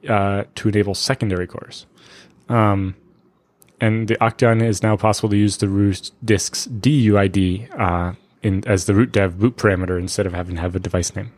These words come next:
which is handy. Uh, eight oh two eleven improvements and, uh,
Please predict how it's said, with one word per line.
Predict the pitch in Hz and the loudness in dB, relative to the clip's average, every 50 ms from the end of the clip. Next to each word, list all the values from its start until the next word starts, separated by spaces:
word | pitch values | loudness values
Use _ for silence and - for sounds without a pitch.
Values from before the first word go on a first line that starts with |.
| _ _ - | _ _ -18
which | - - - 98 | -14 -10 -8 -6
is | 92 - | -6 -6
handy. | - - 98 107 139 180 - - _ _ _ _ _ _ - - - - - - - - - - _ _ _ - | -4 -2 0 0 0 0 -2 -6 _ _ _ _ _ _ -20 -20 -20 -18 -16 -16 -16 -16 -18 -20 _ _ _ -4
Uh, | - 95 90 87 90 92 92 - _ _ _ _ _ _ _ _ _ _ _ - | -2 -2 0 -2 -2 -6 -8 -12 _ _ _ _ _ _ _ _ _ _ _ 0
eight | 120 101 | 2 2
oh | 98 | 2
two | 90 - 113 104 | 2 2 4 4
eleven | 101 101 113 127 143 143 135 | 4 4 4 2 2 2 2
improvements | 131 127 - - 139 135 123 123 127 123 123 127 - - - - - | 2 0 2 2 2 2 4 4 2 2 2 0 -4 -8 -10 -6 -4
and, | 113 98 92 92 95 | -4 -2 -2 -2 -4
uh, | 92 92 92 90 87 | -4 -4 -4 -6 -8